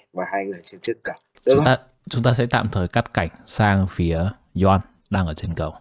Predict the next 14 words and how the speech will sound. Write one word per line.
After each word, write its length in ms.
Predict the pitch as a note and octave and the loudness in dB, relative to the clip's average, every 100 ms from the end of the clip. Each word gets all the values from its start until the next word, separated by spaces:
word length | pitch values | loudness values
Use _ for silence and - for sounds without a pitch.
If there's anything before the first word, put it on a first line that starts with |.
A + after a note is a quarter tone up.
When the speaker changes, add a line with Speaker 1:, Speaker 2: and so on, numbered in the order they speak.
| _ _ | _ _
Speaker 1:
Ok. 320 | - _ B2+ - _ _ - - | -18 _ -4 -4 _ _ -20 0
Speaker 2:
Yoan 160 | C3+ C3+ - _ _ | 4 4 0 _ _
là 200 | G2+ G2 | 0 2
người 540 | G2 F#2+ F#2 F#2+ G2 E2+ | 4 4 2 4 4 4
một 280 | F#2 G#2 G2+ | 4 4 6
mình 440 | G#2+ G2+ F#2 E2+ | 6 6 4 2
đi 180 | A2 G#2+ - | 2 4 4
tìm 220 | G2+ D#2+ | 2 2
đến 160 | E2 | -2
chỗ 200 | D#2+ A2 | -2 -2
cầu 240 | A#2+ F#2 D#2 | 0 0 0
này. 180 | D2+ - _ - - - | -4 -8 _ -20 -12 0
Lăn 300 | C#3+ D#3+ E3 | 2 4 4
cho 360 | D#3+ D3+ D3 | 4 6 6